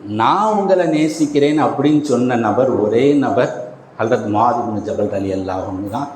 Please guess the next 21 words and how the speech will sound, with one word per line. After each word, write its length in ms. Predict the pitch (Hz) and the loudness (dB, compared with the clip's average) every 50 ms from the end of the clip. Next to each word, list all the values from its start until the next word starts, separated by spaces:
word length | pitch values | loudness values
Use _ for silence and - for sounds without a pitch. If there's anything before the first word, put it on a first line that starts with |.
| - - - - - - - 101 | -18 -20 -20 -20 -20 -14 -6 0
முஆத் 240 | 104 110 120 120 | 2 2 2 2
இப்னு 180 | 120 110 110 107 | 0 -4 -4 -6
ஜபல் 260 | 101 107 101 104 110 | -4 -4 -2 -2 -2
ரலியல்லாஹு 400 | 107 107 104 104 104 95 95 92 | -2 -2 -2 -2 -2 -4 -4 -4
பார்த்து 380 | - 104 110 123 131 - - 131 | -2 0 0 0 0 -2 -4 -4
நபி 280 | 110 101 101 127 143 | -2 -2 0 2 2
அவங்க 300 | 147 135 120 113 107 - | 2 2 2 0 -2 -4
சொன்னாங்க, 400 | 107 107 110 113 107 120 151 180 180 - - - - - - 113 | -6 -4 -4 -4 -2 -2 -2 -2 -2 -4 -8 -12 -12 -6 0 2
"இன்னி 400 | 143 175 196 190 185 190 214 226 | 2 2 2 2 0 0 0 2
லஉஹிப்புக 920 | 202 156 135 123 113 - - - - 185 180 - - 165 170 170 170 175 143 | 2 2 2 2 2 0 0 0 -2 -4 -4 -4 -2 0 0 2 4 2 2
ஃபில்லா, 580 | - - 127 120 117 117 123 135 160 165 165 - - - - - - | 2 0 -2 -2 0 0 0 2 2 0 -2 -4 -8 -12 -14 -8 -4
அல்லாஹ்வுக்காக 760 | 98 107 123 143 170 185 175 170 - - - 156 151 165 180 180 | -2 2 2 4 4 4 4 2 2 0 2 0 0 0 0 0
நான் 280 | 151 123 127 135 147 | 2 2 2 4 4
உங்களை 280 | 143 139 139 135 120 120 | 2 2 2 0 0 0
நேசிக்கிறேன்." 720 | 117 120 127 127 - 131 117 - 113 104 104 90 92 - - | -2 -4 -4 -4 -4 -6 -4 -2 -2 -2 -2 -2 -4 -4 -2
ஒரு 340 | 120 131 135 139 135 - - | 0 2 2 2 0 -2 -2
கால் 340 | - 131 131 139 147 156 147 131 120 | 0 0 2 2 2 2 0 0 -2
ஊனமுற்றவர், 680 | 139 139 135 123 123 113 - - 110 110 - 143 180 190 - - - - - - - - - - | 0 0 0 -2 -2 -4 -4 -2 -2 0 0 0 0 -2 -4 -8 -12 -14 -18 -20 -20 -20 -18 -10
நடந்து 420 | - 113 127 135 156 175 180 170 151 | -4 -2 -2 0 0 -2 -2 -2 -2
போக 340 | - - 135 143 143 139 131 | 0 2 2 2 2 2 0
முடியாதவர், 960 | 120 - - 131 135 131 131 131 123 - 131 123 120 139 170 202 - - | 0 0 0 2 2 4 4 4 2 2 0 2 2 2 2 0 -4 -6